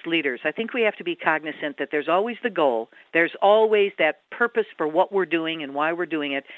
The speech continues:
but it falls second to understanding that we do this in and through people. I am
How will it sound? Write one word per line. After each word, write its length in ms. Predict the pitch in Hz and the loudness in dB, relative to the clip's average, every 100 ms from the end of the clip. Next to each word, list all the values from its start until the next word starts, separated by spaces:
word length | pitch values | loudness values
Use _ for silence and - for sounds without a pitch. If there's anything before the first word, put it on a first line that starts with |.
| - - - | -20 -20 -6
but 100 | 180 | -2
it 100 | 185 - - | -2 -2 -2
falls 340 | 233 254 262 - - | 0 2 0 -4 0
second 380 | 220 - 135 - | 0 0 -8 -10
to 120 | - | -10
understanding 540 | 190 180 - 180 170 165 | -8 -8 -6 -4 -2 -4
that 120 | 156 | -6
we 100 | 170 | -8
do 220 | 143 196 | -6 -4
this 180 | 185 180 - - | -2 -2 -4 -8
in 240 | 196 202 196 | -6 -6 -8
and 180 | 170 - | -10 -10
through 280 | 170 165 170 - _ - | -4 -2 -2 -8 _ -8
people. 340 | 247 - 90 - - - - - | -6 -6 -8 -10 -20 -20 -20 -2
I 140 | 196 226 | 2 2
am 200 | 208 | 0